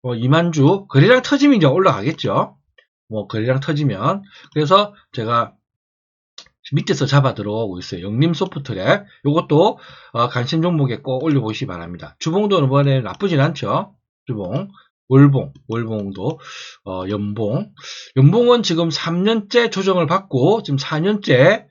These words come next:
한번 크게 슈팅을 했다가 다시 또 눌렀습니다. 아무래도 언젠가는 또 빨간불이 하나 들어서겠죠.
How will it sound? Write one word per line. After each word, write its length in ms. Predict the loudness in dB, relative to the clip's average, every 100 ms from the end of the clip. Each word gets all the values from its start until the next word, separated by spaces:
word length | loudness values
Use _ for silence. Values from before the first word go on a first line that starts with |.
| _
한번 220 | -4 -2 -2
크게 360 | -6 -6 -4
슈팅을 400 | -4 -6 -6 -6
했다가 600 | -4 -2 0 2 0 -2 _ _ _
다시 240 | -6 -6
또 80 | 0
눌렀습니다. 640 | 2 2 0 -2 -4 -10 _ _ -8
아무래도 440 | -2 2 4 2
언젠가는 420 | 2 0 2 2 2
또 220 | 0 -2 -8 _ -4
빨간불이 480 | 0 0 0 0
하나 400 | 2 4 2 2 -6 _ _ _
들어서겠죠. 920 | 0 2 2 0 -2 0 2 2 -2